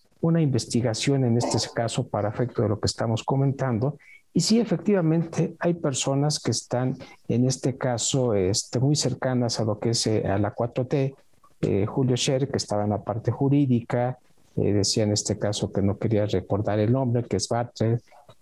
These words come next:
Y hay, no son únicamente ellos, sino hay también bastantes personas en lo que sería la parte de, eh, medios de comunicación, televisoras y cuestiones de este tipo. Ahora, esto es del offshore, es un, es un delito.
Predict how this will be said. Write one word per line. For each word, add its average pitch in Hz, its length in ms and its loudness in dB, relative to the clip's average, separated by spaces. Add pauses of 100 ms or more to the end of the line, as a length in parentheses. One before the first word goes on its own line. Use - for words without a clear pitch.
(100)
Y 170 140 4
hay, 170 260 0
no 202 300 2
son 214 220 2
únicamente 202 640 2
ellos, 165 220 2
sino 131 220 2
hay 151 100 2
también 127 360 2
bastantes 127 540 -2
personas 120 580 -2
en 95 80 2
lo 98 80 0
que - 140 -6
sería 110 580 2 (480)
la 98 260 -2
parte 107 380 -2
de, 95 480 2
eh, 110 120 0 (220)
medios 117 320 2
de 113 80 -4
comunicación, 117 760 0
televisoras 107 760 0
y - 20 -6
cuestiones 101 460 0
de 95 80 0
este - 180 -4
tipo. - 460 -2 (680)
Ahora, 160 400 0 (240)
esto 220 580 2
es 185 260 0
del 151 160 2
offshore, 170 380 2
es - 180 -2
un, 170 480 4
es 160 200 2
un 196 120 4
delito. 139 680 2